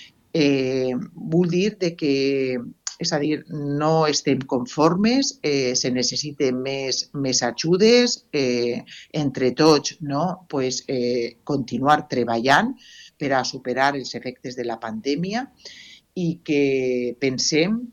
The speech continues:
no? I que pensem que la salut és lo principal, però que també este govern ha creat, com mai ha, mai en la història del nostre país, un escut social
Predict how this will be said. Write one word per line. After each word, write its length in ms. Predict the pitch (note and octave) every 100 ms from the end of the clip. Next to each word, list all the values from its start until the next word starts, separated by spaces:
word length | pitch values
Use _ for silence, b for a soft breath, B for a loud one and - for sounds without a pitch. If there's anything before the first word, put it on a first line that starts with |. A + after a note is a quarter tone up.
| _
no? 320 | C3 C#3 G#3+ -
I 100 | E3+
que 140 | D3
pensem 480 | - B2 - D3 E3 E3+
que 80 | B2+
la 140 | A#2+
salut 560 | - A#2 A#2 D3 D3 - -
és 240 | C#3+ C3+
lo 120 | B2+
principal, 760 | A#2+ A#2+ A#2 A#2+ - C#3 E3 G#3 B B -
però 280 | D3+ C3+ C3
que 80 |
també 500 | A#2 B2 A#2 C#3+ E3 -
este 300 | C#3+ - F3+
govern 500 | E3 C#3 C#3+ F#3 - -
ha 160 | D#3
creat, 480 | - E3 C#3+ C3 - _
com 240 | - C#3 C3+ C3+
mai 320 | D3+ G#3 G#3
ha, 100 | D#3+ C#3 - -
mai 440 | D#3+ E3 E3+ - _
en 180 | - C3+
la 60 | B2
història 400 | B2 - D#3+ C#3+
del 160 | B2 A#2+
nostre 320 | C#3 C#3+ E3
país, 440 | D#3+ B2+ C3 - - B B -
un 180 | F3 F3
escut 400 | F3+ - D3 -
social 720 | - A#2+ - C#3 C#3+ G#3+